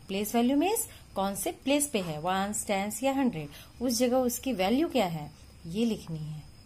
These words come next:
ओके, वन हंड्रेड नाइन्टी फ़ाइव, नंबर वन में टेंस की जगह जो नाइन है, उस पे सर्कल किया है, इसका फेस वैल्यू क्या होगा, as it is, ऐसा नाइन ही लिखेंगे। और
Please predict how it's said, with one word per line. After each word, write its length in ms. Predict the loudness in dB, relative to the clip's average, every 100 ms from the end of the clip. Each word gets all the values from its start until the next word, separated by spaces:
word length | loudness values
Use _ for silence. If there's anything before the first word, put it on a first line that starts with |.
| -14
ओके, 220 | -8 -2 0 0 -6 -18 -20 -20 -20 -20 -20 -4
वन 180 | -2 0
हंड्रेड 380 | -2 0 -2 -2 -6
नाइन्टी 340 | -4 -2 -4 -4
फ़ाइव, 240 | -4 -6 -8 -8
नंबर 280 | -4 -2 0
वन 160 | 2
में 260 | 2 0 -2 0
टेंस 260 | 0 0
की 100 | -2 0
जगह 240 | 2 2
जो 140 | 0
नाइन 280 | -2 -2 -4
है, 200 | -4 -4
उस 100 | -4
पे 120 | -6 -6
सर्कल 380 | -4 -6 -8
किया 240 | -10 -8 -8
है, 60 |
इसका 240 | -8 -8 -8
फेस 300 | -4 -2 0
वैल्यू 260 | 0 0 0
क्या 140 | 0
होगा, 260 | 0 0 -2 -4 -14 -20 -10
as 180 | -6 -6
it 160 | -4 -2
is, 180 | -2 -2 -6 -14 -12
ऐसा 220 | -2 0
नाइन 340 | 0 -2 -2
ही 100 | -2 -2
लिखेंगे। 440 | -4 -8 -10 -10 -14 -18 -20 -10
और 80 | -8